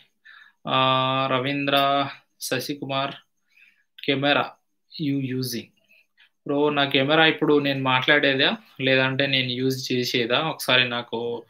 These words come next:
ఫుల్ మెన్షన్ చేయండి, దాన్ని బట్టి నేను చెప్పేస్తాను. So రాను రాను చాలా యాడ్ అయిపోతారు. So నేను లైవ్లోనే క్యామ్‌ను side తిప్పి నేను మీకు లైవ్లోనే చూపియాలి అంటే, చూపించంటే ఒక three members, four members అడిగితే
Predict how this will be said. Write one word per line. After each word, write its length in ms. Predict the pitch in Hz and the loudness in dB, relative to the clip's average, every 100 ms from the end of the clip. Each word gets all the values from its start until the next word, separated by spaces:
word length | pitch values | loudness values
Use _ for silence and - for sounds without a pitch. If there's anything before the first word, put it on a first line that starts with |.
| - | -8
ఫుల్ 340 | 131 131 131 | -6 -4 -4
మెన్షన్ 480 | 127 123 123 135 127 | -6 -6 -6 -8 -4
చేయండి, 340 | 123 120 131 | -4 -4 -6
దాన్ని 260 | 151 135 123 | -6 -6 -6
బట్టి 160 | 123 127 | -6 -6
నేను 240 | 123 120 | -6 -6
చెప్పేస్తాను. 600 | 117 - 120 117 117 165 - - - - - - _ - - | -4 -4 -4 -4 -8 -12 -16 -20 -20 -20 -20 -20 _ -20 -8
So 220 | - 151 151 | -4 -2 0
రాను 240 | 139 143 | 0 0
రాను 240 | 151 156 156 139 | -2 -2 0 2
చాలా 180 | 139 | 4
యాడ్ 140 | 135 139 | 6 6
అయిపోతారు. 640 | 143 143 135 135 135 170 - _ - - - - | 4 2 -2 -2 -2 -4 -10 _ -20 -20 -12 -2
So 200 | - 165 | 6 6
నేను 160 | 165 147 | 6 8
లైవ్లోనే 560 | 143 156 175 180 202 | 8 8 6 6 6
క్యామ్‌ను 720 | 190 175 160 170 175 180 175 - - _ - | 4 4 4 2 -2 -4 -6 -10 -18 _ -8
side 380 | - 143 147 147 | 4 6 6 2
తిప్పి 300 | 151 - 160 | 0 4 4
నేను 480 | 156 151 170 180 _ | 2 0 -4 -6 _
మీకు 200 | 143 135 | -8 0
లైవ్లోనే 460 | 139 135 139 151 151 | 4 4 4 2 0
చూపియాలి 720 | 139 - 143 143 151 147 147 | -2 -2 0 4 6 8 6
అంటే, 460 | 135 131 151 220 - _ - 147 | 4 4 2 2 0 _ -8 -4
చూపించంటే 800 | 143 160 156 160 143 160 226 - 127 | 2 2 4 2 2 2 0 -2 -8
ఒక 180 | 127 131 127 127 - | 0 2 2 0 -2
three 140 | 139 | -2
members, 360 | 139 139 147 147 | 0 0 0 0
four 180 | 143 143 | -2 -2
members 380 | 139 143 143 143 | -2 0 2 2
అడిగితే 440 | 135 131 185 - | 0 0 -2 -2